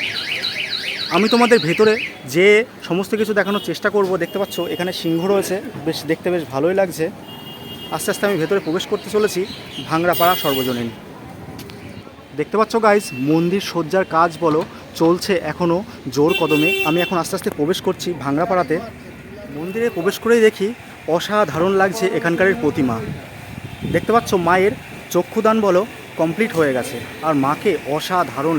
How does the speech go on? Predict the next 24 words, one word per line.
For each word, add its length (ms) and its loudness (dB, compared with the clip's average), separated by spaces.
লাগছে, 320 -6
অনেকটাই 360 2
বড় 120 4
এখানকারের 460 -2
প্রতিমা। 340 0
দেখতে 220 -10
পাচ্ছ 140 -4
গাইস, 200 4
অসাধারণভাবে 840 2
সাজানো 320 2
হয়েছে 220 2
পূজা 260 4
মণ্ডপটি। 440 2
আর 140 2
এই 120 2
সাইডে, 280 4
চারি 240 8
সাইড 180 6
দেখতে 200 2
পাচ্ছ 160 2
ময়ূর 380 8
দেয়া 220 8
হয়েছে। 280 2
আর 160 2